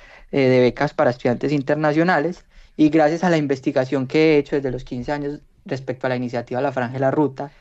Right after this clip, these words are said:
eh, fue, pues, el motor que me propulsó a poder tener la oportunidad de aplicar la beca y ganarme esa beca y, y estar acá.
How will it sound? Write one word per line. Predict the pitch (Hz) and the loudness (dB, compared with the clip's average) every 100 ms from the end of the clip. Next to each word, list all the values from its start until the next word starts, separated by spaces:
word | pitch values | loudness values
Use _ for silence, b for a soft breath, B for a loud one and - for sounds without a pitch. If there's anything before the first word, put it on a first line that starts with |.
| _ - | _ -4
eh, | 120 113 | 2 2
fue, | 110 120 113 110 | 2 2 2 2
pues, | - 131 127 - | 0 -2 -2 0
el | 120 | 2
motor | 113 - 117 | 2 2 -2
que | - | 2
me | 131 123 120 B B B | 4 2 0 B B B
propulsó | - 131 131 113 - 120 | 0 0 2 0 2 0
a | 120 | 2
poder | 131 131 131 127 127 _ | 2 4 4 2 0 _
tener | - 131 123 | 0 2 4
la | 131 | 2
oportunidad | 131 123 123 117 | -2 -6 -4 -2
de | 117 | -2
aplicar | 143 131 117 | -2 0 2
la | 120 | 2
beca | 120 117 131 | 2 0 0
y | 123 | 0
ganarme | 120 113 110 113 | 0 -2 -4 -4
esa | 117 123 | -4 -2
beca | 123 120 120 120 B B _ | -2 -2 -4 -6 B B _
y, | - 113 110 - | 0 2 0 -2
y | 117 | 0
estar | 107 117 | 2 2
acá. | 113 120 151 | 2 0 -2